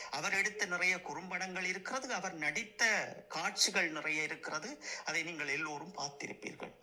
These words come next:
அப்ப இப்படிப்பட்ட ஒரு போராளி வீரச்சா அடைகின்ற போது இவரிடம் நெஞ்சில் அடித்து வந்து ஓடி வந்து வீரச்சா அடைந்து விட்டார் என்று அழுதினார்களாம். அங்கேயும் அங்கே போராளிகளை, அவர்களுடைய தியாகங்களையும் வீரங்களையும் கொச்சப்படுத்துகின்றார்கள். ஒரு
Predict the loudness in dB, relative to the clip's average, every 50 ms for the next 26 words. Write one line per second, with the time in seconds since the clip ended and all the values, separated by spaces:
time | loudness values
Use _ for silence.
0 | -20 -20 -20 -18 -12 -10 -6 -6 -4 -2 -2 -2 -2 -2 0 0 0 0 0 -2
1 | -4 -4 -2 -4 -2 -2 -4 -4 -6 -8 -8 -6 -4 -2 -2 -4 -4 -6 -6 -6
2 | -4 -4 -4 -4 -2 -2 -2 0 0 0 -2 -2 -4 -6 -8 -8 -6 -8 -6 -6
3 | -6 -6 -4 -4 -4 -2 -2 0 0 -2 -2 -4 -8 -12 -14 -14 -12 -6 -6 -4
4 | -4 -2 -2 0 0 2 2 2 0 -2 -2 -4 -4 -4 -4 -4 -4 -6 -6 -4
5 | -4 -4 -4 -4 -4 -6 -6 -8 -8 -8 -8 -6 -6 -6 -6 -6 -8 -8 -8 -4
6 | -2 -2 -2 -2 -2 -2 -2 -2 -2 -2 -4 -6 -4 -4 -4 -4 -4 -4 -6 -6
7 | -6 -6 -6 -4 -4 -4 -4 -6 -6 -6 -8 -8 -14 -18 -20 -16 -14 -12 -8 0
8 | 2 2 2 2 0 0 0 0 -2 -4 -6 -4 -4 -2 -2 -2 -2 -4 -8 -10
9 | -14 -14 -14 -16 -16 -12 -8 -6 -4 -2 -2 -2 -2 -4 -4 -4 -4 -4 -2 -2
10 | -2 -4 -4 -4 -4 -6 -6 -6 -8 -6 -6 -6 -4 -4 -4 -4 -2 -2 -2 -2
11 | 0 0 2 2 2 2 0 0 -4 -2 -2 -2 -2 -2 -4 -4 -4 -4 -4 -2
12 | -4 -4 -4 -6 -6 -6 -6 -8 -8 -8 -8 -10 -8 -8 -10 -10 -8 -10 -10 -8
13 | -8 -10 -10 -10 -10 -12 -12 -12 -14 -18 -20 -20 -20 -20 -20 -20 -16 -12 -12 -10
14 | -10 -10 -10 -8 -6 -4 -4 -4